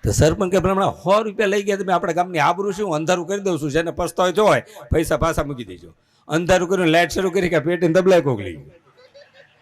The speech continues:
આવું તાણવાળું ગામ. અને આમાં યુવાનો બેઠા ને પૂછો, અત્યારે તો રિવાજ આવી ગયા, છોકરો છોકરીને વેવિશાળ જોવા જઈ શકે,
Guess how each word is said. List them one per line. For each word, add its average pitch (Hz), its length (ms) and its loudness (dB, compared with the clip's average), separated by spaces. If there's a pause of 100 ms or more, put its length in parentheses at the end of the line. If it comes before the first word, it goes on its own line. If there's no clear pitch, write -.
(280)
આવું 185 360 2
તાણવાળું 113 440 -2
ગામ. 76 180 -12 (1900)
અને 104 120 -8
આમાં 123 160 -2
યુવાનો 143 380 2
બેઠા 143 320 0
ને 135 100 -6
પૂછો, 147 360 -4
અત્યારે 127 340 -2
તો 120 120 -4
રિવાજ 131 320 -2
આવી 135 180 -4
ગયા, 127 160 -6 (120)
છોકરો 127 260 -6
છોકરીને 127 360 -6
વેવિશાળ 127 360 0
જોવા 120 200 -4
જઈ 120 240 -2
શકે, 120 460 -4